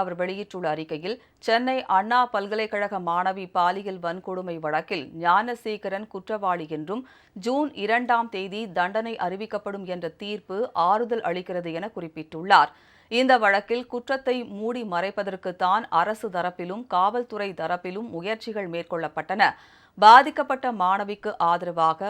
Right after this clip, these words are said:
பாமக உள்ளிட்ட அரசியல் கட்சிகளும் மாணவர்கள் மற்றும்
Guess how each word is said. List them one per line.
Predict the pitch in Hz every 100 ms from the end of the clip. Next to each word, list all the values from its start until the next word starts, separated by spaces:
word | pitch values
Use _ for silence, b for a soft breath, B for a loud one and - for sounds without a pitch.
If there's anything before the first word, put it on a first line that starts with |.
| 214
பாமக | 196 202 226 240 233 233 220
உள்ளிட்ட | 185 185 180 208 214 175
அரசியல் | 196 202 214 185 180
கட்சிகளும் | 160 180 175 190 240 180
மாணவர்கள் | 175 196 226 220 220 190 160
மற்றும் | 160 226